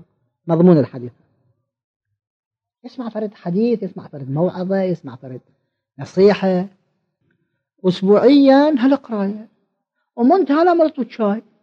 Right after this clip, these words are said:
مو مهم. حتى إذا مو شاي، أنا أذكر في كربلاء قصة قبل خمسة وأربعين سنة، أربعين سنة،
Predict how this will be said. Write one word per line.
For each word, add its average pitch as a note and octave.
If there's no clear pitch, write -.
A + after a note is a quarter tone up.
مو A3
مهم. G3
حتى -
إذا F4+
مو F4
شاي، A#3
أنا B3+
أذكر C#4
في G3+
كربلاء G3
قصة G3+
قبل F#3+
خمسة F#3
وأربعين D#3+
سنة، D#3
أربعين C#3+
سنة، C3